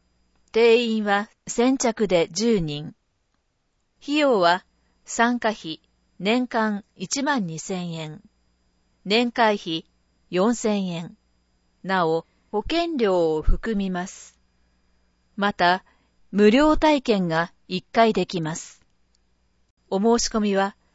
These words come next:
火曜日および木曜日の午前九時から午後三時までと、水曜日、金曜日および土曜日の午前九時から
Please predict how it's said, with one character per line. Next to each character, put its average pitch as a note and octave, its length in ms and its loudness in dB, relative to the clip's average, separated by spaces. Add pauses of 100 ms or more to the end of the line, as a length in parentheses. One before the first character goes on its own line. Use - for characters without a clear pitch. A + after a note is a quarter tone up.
(160)
火 G#3+ 140 0
曜 B3+ 300 2
日 E3 220 -6 (120)
お G#3+ 100 2
よ A3+ 140 6
び F#3 80 -2
木 F3 280 -4
曜 B3+ 200 2
日 G3 120 0
の F3 220 -2 (360)
午 C4+ 180 0
前 A#3 240 0
九 A3 160 -4
時 F#3+ 140 -2
か E3+ 120 -4
ら D#3 240 0
午 A#3+ 160 0
後 A#3+ 140 0
三 C4 260 -2
時 G3+ 120 -4
ま E3+ 120 -4
で D#3+ 140 -8
と、 D3+ 260 -8 (500)
水 B3+ 360 -2
曜 A3 240 4
日、 D#3+ 220 -6 (140)
金 A#3 280 0
曜 F#3+ 260 0
日 D#3+ 260 -6 (200)
お B3+ 80 2
よ B3 100 4
び G3+ 140 -4
土 G#3 120 4
曜 C4 200 2
日 G#3+ 120 0
の F3+ 240 -2 (460)
午 D4 180 2
前 B3 260 0
九 B3+ 140 -6
時 A#3+ 160 -4
か E3+ 140 -4
ら C#3+ 180 2